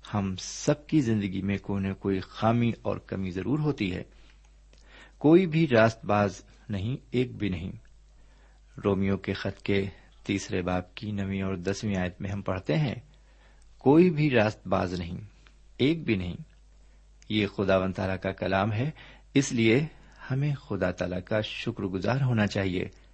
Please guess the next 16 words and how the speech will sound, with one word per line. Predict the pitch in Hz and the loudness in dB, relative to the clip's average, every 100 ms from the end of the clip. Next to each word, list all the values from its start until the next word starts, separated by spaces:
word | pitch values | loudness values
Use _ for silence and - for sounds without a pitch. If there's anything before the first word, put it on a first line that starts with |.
| - - - | -20 -20 -2
کہ | 135 | 2
وہ | 151 131 | 2 0
ہمیں | 139 143 151 - - - | 0 -2 -4 -8 -20 -2
نکال | 101 95 95 98 | -2 2 2 4
نہیں | 98 123 113 | 2 -2 -2
دیتا، | 98 - 92 110 - - - - - - - - | -2 -2 -4 -6 -18 -20 -20 -20 -20 -20 -20 -2
ہمیں | 147 170 | 4 4
زندگی | 120 127 123 135 | 4 2 2 2
سے | 131 123 123 - - - | 2 2 2 0 -12 -20
خارج | - - 101 98 101 92 107 - | -16 -4 -2 0 -2 -6 -14 -12
نہیں | 101 95 123 | -8 -6 -6
کر | - 101 | -2 -2
دیتا۔ | 90 90 92 95 - - - - - - - - | -2 -2 -2 -4 -10 -20 -20 -20 -20 -20 -18 -4
یہ | 98 | -2
اس | 90 - | -2 -6
کی | - 92 | -6 -6